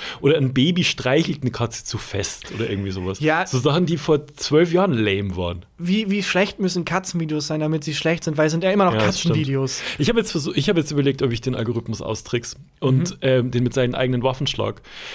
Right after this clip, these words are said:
Speaker 1: Ich
Speaker 2: Ihm
Speaker 1: hab
Speaker 2: einfach auch Katzenvideos zeigen.
Speaker 1: Ich hab überlegt, ein Katzenvideo zu posten auf meinem TikTok-Account. Ich habe noch nie was gepostet auf meinem
Speaker 2: Mhm.
Speaker 1: TikTok-Account,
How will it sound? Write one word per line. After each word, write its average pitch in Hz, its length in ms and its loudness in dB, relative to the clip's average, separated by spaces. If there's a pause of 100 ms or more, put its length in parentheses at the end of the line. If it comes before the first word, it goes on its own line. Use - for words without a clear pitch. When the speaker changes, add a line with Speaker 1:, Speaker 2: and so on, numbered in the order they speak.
(100)
Speaker 1:
Ich - 120 4
Speaker 2:
Ihm - 40 6
Speaker 1:
hab 185 60 4
Speaker 2:
einfach 190 260 0
auch 185 280 4
Katzenvideos 156 680 0
zeigen. 135 360 -4
Speaker 1:
Ich 110 140 0
hab 127 160 2
überlegt, 120 300 2
ein 95 60 -6
Katzenvideo 110 420 -2
zu - 120 -12
posten 98 380 -4 (220)
auf 110 140 0
meinem 110 340 0
TikTok-Account. 104 580 -4
Ich 110 80 -2
habe 135 120 4
noch 135 100 4
nie 147 220 4
was 143 160 2
gepostet 139 400 0
auf 127 80 0
meinem 135 140 2
Speaker 2:
Mhm. 160 40 0
Speaker 1:
TikTok-Account, 143 640 -2